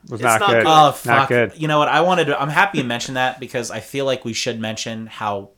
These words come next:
Speaker 3: much of a catastrophic failure that
Speaker 2: Okay,
Speaker 3: game was.
Speaker 2: you know, that's funny. I, um,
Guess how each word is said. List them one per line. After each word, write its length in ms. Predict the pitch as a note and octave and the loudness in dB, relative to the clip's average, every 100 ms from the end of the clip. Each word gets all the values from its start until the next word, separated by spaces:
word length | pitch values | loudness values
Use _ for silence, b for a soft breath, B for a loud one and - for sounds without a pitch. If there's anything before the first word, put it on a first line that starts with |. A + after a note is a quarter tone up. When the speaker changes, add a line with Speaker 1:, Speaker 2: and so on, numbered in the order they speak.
| - | -14
Speaker 3:
much 280 | B2 A2+ A#2 | -10 -8 -10
of 60 | |
a 40 | G2+ | -14
catastrophic 720 | - A2+ G2+ - G#2+ G2 G2+ | -10 -10 -8 -6 -8 -8 -12
failure 400 | - G2 G2 G2+ | -10 -8 -6 -6
that 120 | G2 | -6
Speaker 2:
Okay, 180 | - G#3+ | -4 -4
Speaker 3:
game 80 | F#2+ | -4
was. 440 | F#2 F#3+ - - - | -10 -8 -8 -8 -6
Speaker 2:
you 80 | |
know, 140 | E4 D#4+ | -4 -2
that's 180 | C4 - | -4 -4
funny. 280 | G3+ G#3+ G#3 | -6 -6 -12
I, 280 | F#3 A#3+ C4 | -6 -4 -4
um, 480 | F#3 D3+ C3 B2 | -4 -4 -6 -12